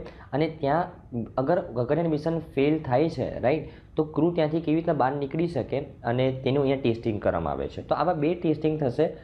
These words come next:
અબોટ મિશન, જેને નામ આપવામાં આવેલું છે બે હજાર બાવીસની અંદર ઈસરો દ્વારા. ઓકે, તો આ ન્યૂઝ ખબર પડી. એની અંદર તમારે ગગનયાન mission વિશે ખૂબ જ જરૂરી છે, કારણ કે તે ઇન્ડિયાનું પહેલું main mission છે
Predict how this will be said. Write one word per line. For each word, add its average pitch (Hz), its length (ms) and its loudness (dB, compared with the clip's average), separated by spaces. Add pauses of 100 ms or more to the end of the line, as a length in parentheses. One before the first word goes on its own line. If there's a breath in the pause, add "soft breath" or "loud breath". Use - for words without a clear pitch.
(220 loud breath)
અબોટ 151 280 2
મિશન, 143 300 -2
જેને 135 140 0
નામ 117 200 0
આપવામાં 110 320 0
આવેલું 104 200 0
છે 156 120 -2
બે 131 80 2
હજાર 123 140 2
બાવીસની 110 440 0
અંદર 131 260 0
ઈસરો 98 280 -2
દ્વારા. 76 360 -2 (380 loud breath)
ઓકે, 147 220 2 (240)
તો 123 100 2
આ 123 60 4
ન્યૂઝ 123 240 -2
ખબર 131 180 2
પડી. 143 260 2
એની 127 240 2
અંદર 135 180 2
તમારે 135 160 0
ગગનયાન 135 420 2
mission 135 260 -4
વિશે 131 240 -2
ખૂબ 131 240 0
જ 131 80 -2
જરૂરી 123 300 2
છે, 143 180 0
કારણ - 440 -6
કે 143 60 4
તે 151 80 2
ઇન્ડિયાનું 147 340 0
પહેલું 127 420 0
main 139 260 2
mission 113 340 0
છે 131 160 -2